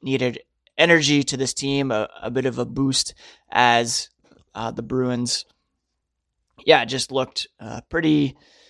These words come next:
miserable the other night against Columbus, uh, with the lack of response. Um, after Rask was taken out of the game quite early, Bruce Cassidy,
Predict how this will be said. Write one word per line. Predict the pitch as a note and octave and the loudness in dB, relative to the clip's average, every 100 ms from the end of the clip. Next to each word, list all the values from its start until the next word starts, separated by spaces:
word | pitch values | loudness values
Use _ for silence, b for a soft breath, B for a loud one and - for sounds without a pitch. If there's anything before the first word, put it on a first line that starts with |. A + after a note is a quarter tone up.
| b b b _ _ _ - | b b b _ _ _ 0
miserable | F3+ F3+ F3+ E3+ E3+ | 2 6 6 8 6
the | D#3+ | 6
other | D3+ D3+ | 4 2
night | D3+ B2+ | 2 0
against | C#3 B2+ | -4 -6
Columbus, | - C#3 D3 D3 C#3 - - _ _ | -4 0 2 2 2 -4 -6 _ _
uh, | A2 G#2+ G2+ F#2+ | -10 -6 -4 -6
with | G#2+ | -12
the | - A2 | -12 2
lack | C#3+ C#3+ D3+ | 2 4 0
of | A#2+ | -4
response. | A#2+ - D3 D3+ D3+ - - - _ _ _ _ _ | -4 0 4 4 4 -4 -8 -16 _ _ _ _ _
Um, | G2 F#2 - - | -18 -18 -12 2
after | C3+ C#3 - C#3 C3 A#2+ - | 4 4 0 -2 0 -4 -4
Rask | C3+ C3 C3 - | 2 4 2 -4
was | B2 A#2+ | -10 -6
taken | D3+ C#3 C3 | -4 -2 -2
out | C3 | -2
of | |
the | B2+ | -2
game | A#2+ A#2+ A2+ | -4 -6 -6
quite | - B2 A2+ | -4 -2 -2
early, | A#2+ C3+ C#3+ D#3 | 2 4 4 2
Bruce | - - C#3 - | -2 -4 -4 2
Cassidy, | D3 D3+ - C#3 C3 | 4 4 2 -2 -4